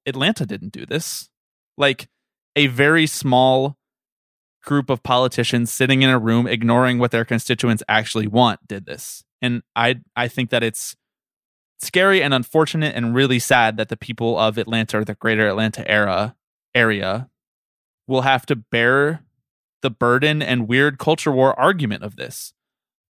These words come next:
But I do think that it's, I do think that it's ultimately more positive for, for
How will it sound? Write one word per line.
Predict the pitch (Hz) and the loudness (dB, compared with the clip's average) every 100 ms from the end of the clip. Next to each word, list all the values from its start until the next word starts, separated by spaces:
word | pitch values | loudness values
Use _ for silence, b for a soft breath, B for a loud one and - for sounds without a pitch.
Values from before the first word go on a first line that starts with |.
| _ | _
But | 151 151 - _ _ _ _ _ _ _ - | 2 2 -2 _ _ _ _ _ _ _ 0
I | 151 | 0
do | 143 175 | 2 0
think | 180 151 151 | 0 -4 2
that | 147 135 | 2 2
it's, | 131 _ | -4 _
I | 135 | -2
do | 131 | 0
think | 170 156 | -2 0
that | 135 | 0
it's | 123 - - - _ _ _ | -2 -4 -12 -14 _ _ _
ultimately | 139 139 160 147 117 120 | 2 2 0 -4 -2 -2
more | 113 113 117 | 0 2 2
positive | 113 117 110 110 110 104 | 2 0 -2 0 -4 -4
for, | 117 92 57 | -6 -6 -10
for | - 113 98 - | -4 -4 -4 -12